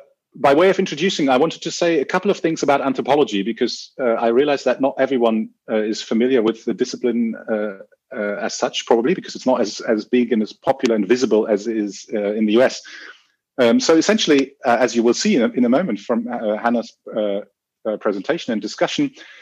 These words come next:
anthropology studies how people live together. That's probably the,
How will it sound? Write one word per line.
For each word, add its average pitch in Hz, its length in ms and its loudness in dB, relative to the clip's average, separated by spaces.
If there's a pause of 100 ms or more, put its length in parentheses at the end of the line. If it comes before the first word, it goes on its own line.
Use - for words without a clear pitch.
(200)
anthropology 165 440 2
studies 151 320 2
how 143 180 4
people 117 440 2
live 110 220 4
together. 95 440 2
That's 113 180 -2
probably 98 360 -2
the, 87 160 -2